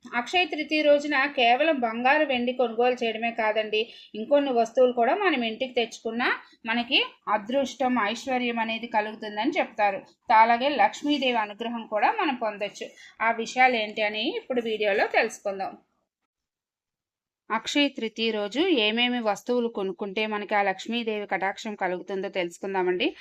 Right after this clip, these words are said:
ముందుగా పసుపు. ఈ పసుపుని మనం ఆ రోజు కొని తెచ్చి పెట్టుకోవడం గానీ, లేదు అంటే ముందే కొని తెచ్చుకున్న వాటిని, అంటే వాటిని ఇంకా ఓపెన్ చేయకుండా ఉంటాం కదా, వాటిని కూడా మనం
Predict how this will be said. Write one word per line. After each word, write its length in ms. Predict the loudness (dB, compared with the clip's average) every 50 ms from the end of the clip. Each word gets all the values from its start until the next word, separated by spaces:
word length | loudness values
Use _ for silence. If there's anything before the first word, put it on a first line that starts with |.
| -18 -20 -12 _ -2
ముందుగా 320 | 0 2 4 4 4 4
పసుపు. 540 | 4 4 2 0 0 -2 -8 -8 -8 -8 -8 _ _ _ _ 0
ఈ 100 | 0 2
పసుపుని 540 | 4 4 2 2 0 -4 -4 0 2 6 6
మనం 280 | 6 6 4 2 0
ఆ 120 | 0 0 0
రోజు 240 | 0 0 -2 -4
కొని 240 | -4 -4 -4 -4 -2
తెచ్చి 260 | -2 -2 -4 -4 -4 -6 -6
పెట్టుకోవడం 400 | -6 -4 -2 -2 0 0 0 -2 -2 -4 -4 -4 -2
గానీ, 260 | -2 -2 0 2 2
లేదు 320 | 2 2 2 0 0 0 -2
అంటే 300 | -2 -4 -2 2 2 2 2 0 -4 -20 -20 -10 _ -2
ముందే 340 | 2 4 6 8 8 8 6
కొని 300 | 6 2 0 0 0 2
తెచ్చుకున్న 520 | 0 0 0 -2 -4 -4 -2 -2 -2 0
వాటిని, 800 | 2 4 6 6 6 4 2 0 -2 -2 -2 0 -2 -2 -4 -4 -8 -14 -6 _
అంటే 440 | 0 0 4 4 6 6 6 6 4
వాటిని 400 | 4 4 2 2 0 -2 -4 -4
ఇంకా 180 | -2 0 0 2
ఓపెన్ 400 | 2 2 0 0 -2 -4 -4 -2 -2
చేయకుండా 360 | -4 -4 -4 -6 -4 -4 -2
ఉంటాం 300 | -4 -2 -4 -4 -4 -4
కదా, 240 | -4 -2 0 0 0
వాటిని 480 | 0 0 0 0 0 0 -2 -4 -4 -2
కూడా 200 | -2 -2 -2 -2
మనం 320 | -2 -4 0 2 0 0